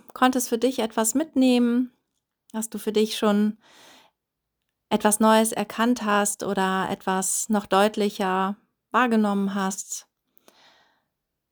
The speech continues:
Und wenn du für dich heute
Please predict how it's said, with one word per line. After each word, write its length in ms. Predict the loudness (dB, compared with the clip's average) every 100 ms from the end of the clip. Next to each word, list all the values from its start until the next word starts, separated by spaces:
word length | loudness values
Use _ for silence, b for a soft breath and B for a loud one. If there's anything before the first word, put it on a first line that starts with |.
| -6
Und 400 | -2 0 0 0
wenn 160 | 0
du 440 | 0 0 0 -4 -8 _
für 140 | -6
dich 220 | -2 0 0
heute 600 | 0 0 0 0 0